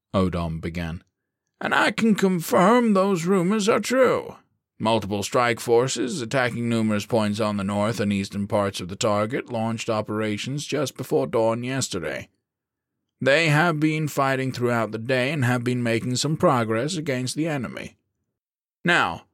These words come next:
while the rest of our ships have been moving to the north to assist in the assault on downtown, we have been held back for a special mission." He looked around at the corkboard and found a thin pointer nestled in the bottom tray.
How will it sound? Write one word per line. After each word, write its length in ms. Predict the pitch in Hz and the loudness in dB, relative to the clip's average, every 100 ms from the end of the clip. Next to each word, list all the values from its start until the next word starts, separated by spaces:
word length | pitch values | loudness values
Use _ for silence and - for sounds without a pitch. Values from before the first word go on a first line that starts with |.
| _ _ _ | _ _ _
while 240 | - 135 143 | 0 2 4
the 100 | 147 | 4
rest 300 | 131 214 180 | 4 4 2
of 80 | 147 | 4
our 140 | 135 | 4
ships 400 | - 139 220 - | 4 4 2 0
have 100 | 131 | 0
been 160 | 123 120 | 0 0
moving 400 | 123 120 120 113 | 2 2 2 0
to 80 | |
the 80 | 110 | 2
north 460 | 110 131 123 175 - | 4 4 4 2 -2
to 160 | 120 | -4
assist 360 | 107 - 120 - | -2 0 0 -2
in 60 | 117 | -4
the 100 | 107 | -4
assault 480 | 107 - 123 - - | -2 0 2 0 -2
on 240 | 90 98 | -4 -4
downtown, 720 | 104 113 98 98 139 104 95 - _ _ _ - | -4 -4 -4 -2 -2 -2 -4 -10 _ _ _ -10
we 300 | 71 117 151 | -4 -2 0
have 160 | 139 | 0
been 220 | 101 117 110 | 0 0 0
held 320 | 131 156 147 | 2 2 2
back 280 | 139 147 - | 0 -2 -6
for 160 | 104 | -10
a 60 | 90 | -8
special 400 | - 117 127 175 | -4 -4 0 0
mission." 480 | 147 101 - - - _ _ _ _ _ _ _ _ - | 0 -4 -6 -12 -20 _ _ _ _ _ _ _ _ -2
He 140 | 104 | 2
looked 240 | 113 - | 2 2
around 460 | 92 104 104 95 87 | 0 2 2 2 0
at 80 | 78 | -6
the 80 | 87 | -8
corkboard 720 | - 101 - - 82 78 85 | -4 -4 -4 -8 -6 -4 -6
and 180 | 90 - | -10 -4
found 300 | 104 92 82 | -2 -2 -6
a 40 | |
thin 380 | - 117 95 90 | -6 -2 0 -2
pointer 420 | - 113 107 90 | -2 0 0 -2
nestled 500 | 85 98 - 85 82 | -4 -4 -4 -6 -6
in 80 | 87 | -8
the 80 | 85 | -4
bottom 340 | 95 90 82 | -6 -6 -12
tray. 440 | - 98 85 80 | -8 -8 -8 -10